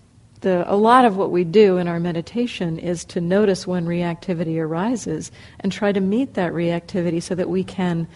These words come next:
not act out of that reactivity. We do that in the sitting, we can do that in our daily lives. So this practice really, it goes, it goes,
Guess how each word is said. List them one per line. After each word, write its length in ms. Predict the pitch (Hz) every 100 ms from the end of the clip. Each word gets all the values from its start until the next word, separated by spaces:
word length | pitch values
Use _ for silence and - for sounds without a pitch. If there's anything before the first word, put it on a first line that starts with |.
| - - - -
not 360 | 190 208 214 -
act 360 | 202 247 - 247
out 220 | 247 285
of 120 | 220
that 180 | 185 160
reactivity. 800 | 165 160 160 - 165 165 170 175 _ _ - - _ _ _ - _ _ - - _ - -
We 120 | 185 185
do 140 | 190
that 160 | 185 170
in 100 | 165
the 80 |
sitting, 380 | 165 - 262 262
we 100 | 196
can 180 | - 170
do 140 | 180
that 200 | 175 170
in 120 | 160 156
our 120 | 160
daily 320 | 165 160 156
lives. 580 | 156 160 165 175 170 - - _ _ - _ - _ _ - _ _ _ _ _ - - - - - -
So 160 | 196
this 160 | 208 214
practice 500 | - 196 185 190 -
really, 400 | 185 180 175 160
it 220 | 170 165
goes, 320 | - 196 180 - -
it 140 | 202 190
goes, 300 | 208 208